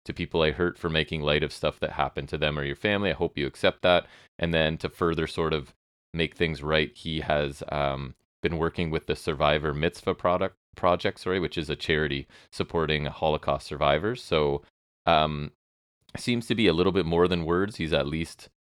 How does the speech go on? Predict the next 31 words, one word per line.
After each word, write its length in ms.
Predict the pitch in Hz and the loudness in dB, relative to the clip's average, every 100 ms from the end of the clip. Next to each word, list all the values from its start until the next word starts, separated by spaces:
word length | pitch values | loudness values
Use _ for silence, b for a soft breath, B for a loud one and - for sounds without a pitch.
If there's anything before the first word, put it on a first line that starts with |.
| _ _ - | _ _ -8
doing 220 | 80 78 | -4 -4
some 160 | - 80 | -4 -2
actions 420 | 73 71 - 78 | 0 0 -4 -6
as 140 | 71 73 | -6 0
well. 300 | 82 85 90 | 4 4 4
And 180 | 90 | 0
who 100 | 110 | 0
knows, 280 | 101 73 76 | -2 -2 -2
it 100 | 76 | -4
could 240 | - 85 73 | -2 -4 -2
be 100 | 78 | -4
sincere. 520 | - 78 - 85 82 | -4 -8 -2 0 0
It 100 | - | -2
could 180 | 85 71 | -4 -4
be 160 | 76 | -4
'cause 200 | - 76 | -4 -4
he 80 | 73 | -2
knows 180 | 76 71 | -2 -2
he 80 | 73 | -2
needs 300 | 78 76 - | -4 -4 -6
to 140 | 80 | -4
and 100 | 71 | -4
still 220 | - 76 | -4 -2
wants 240 | 73 73 - | 0 -4 -4
to 80 | 76 | -4
get 160 | 73 | -2
back 260 | 73 71 85 | -2 -2 -4
into 220 | 76 76 | -6 -4
wrestling, 400 | 73 - 90 82 | -2 -4 -4 -2
right? 240 | 80 95 | 0 0
But 240 | - 80 | 2 2